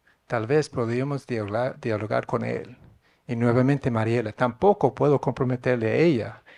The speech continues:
Y justo don Fermín, quizá para desviarme del diálogo de ellos, me comienza a hablar. En eso, Mariela, mirando su reloj, anunció que ya eran las tres, que debíamos emprender el regreso. Su esposo estaba cuidando la tienda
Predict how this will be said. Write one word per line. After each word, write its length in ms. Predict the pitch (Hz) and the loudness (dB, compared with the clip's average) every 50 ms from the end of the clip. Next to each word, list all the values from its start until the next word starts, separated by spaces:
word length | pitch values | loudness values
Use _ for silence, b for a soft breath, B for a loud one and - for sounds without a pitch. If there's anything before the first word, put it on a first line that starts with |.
| b b b | b b b
Y 80 | - 120 | -10 -8
justo 440 | - - 170 170 190 185 - 151 123 | -4 2 6 6 6 6 4 -2 -2
don 200 | 117 110 104 101 | -2 -2 -4 -4
Fermín, 440 | - 117 117 127 143 151 139 120 113 | -6 -4 -2 0 0 2 0 0 -2
quizá 360 | - - - - 202 185 - | -4 -8 -4 0 0 2 4
para 160 | 180 165 143 | 4 4 4
desviarme 540 | 127 135 - - - 135 147 156 160 151 147 | 4 0 -2 -2 0 4 4 4 4 4 0
del 100 | 127 113 | -2 -2
diálogo 460 | - 123 120 123 135 147 147 135 110 | -2 0 2 2 4 4 4 2 2
de 180 | 107 120 151 175 | 2 2 2 2
ellos, 360 | 165 139 113 110 - - B B B B B | 2 2 0 -2 -6 -10 B B B B B
me 120 | - 135 | -10 -6
comienza 420 | - - 131 160 175 170 - - 120 | -2 0 2 2 2 0 0 0 0
a 40 | |
hablar. 300 | 117 127 151 180 185 165 | 0 4 4 6 6 6
En 140 | 156 151 170 | 4 2 2
eso, 400 | 196 196 180 - - 143 139 135 B B B B | 2 2 2 2 2 0 0 0 B B B B
Mariela, 540 | - 156 156 180 208 220 214 208 156 131 131 | 2 4 6 8 10 10 10 10 8 4 0
mirando 460 | 123 123 127 139 180 208 233 226 220 196 | 2 2 4 4 4 6 6 6 4 4
su 160 | - - 208 | 2 2 4
reloj, 400 | 202 214 214 220 170 127 120 127 | 6 6 8 8 8 6 6 2
anunció 720 | 127 151 180 180 170 - - 226 226 196 139 131 127 - b b b b | 0 0 2 2 0 2 6 8 10 10 10 8 4 -2 b b b b
que 100 | - 190 | -2 6
ya 120 | 208 233 240 | 8 8 10
eran 160 | 247 254 240 | 10 10 10
las 160 | 240 226 - | 8 6 6
tres, 480 | - 254 247 220 117 - - - - - - - - - | 8 10 10 10 8 4 -6 -10 -12 -14 -14 -14 -12 -8
que 100 | - 113 | -6 -2
debíamos 520 | 113 113 123 147 180 202 208 196 - - | -2 0 2 2 4 4 4 2 2 2
emprender 400 | 180 170 - 151 147 160 170 170 | 0 0 0 0 2 2 2 2
el 80 | 175 170 | 2 0
regreso. 600 | 175 165 143 120 113 - - 135 131 - - - B B B B B B | -2 -2 -2 -2 -2 -4 -8 -12 -14 -16 -18 -20 B B B B B B
Su 120 | B - 131 | B -8 -8
esposo 500 | 131 - - - 156 160 165 160 - 180 | -8 -6 0 4 6 6 6 4 0 -4
estaba 360 | 160 - - - 123 123 123 | -4 -4 -2 -2 -2 -2 -2
cuidando 360 | - - 110 117 131 156 180 | -4 -4 -2 -2 0 0 2
la 120 | 180 175 170 | 0 0 0
tienda 440 | - 147 123 110 104 107 104 107 | 0 -2 -2 -2 -2 -4 -6 -10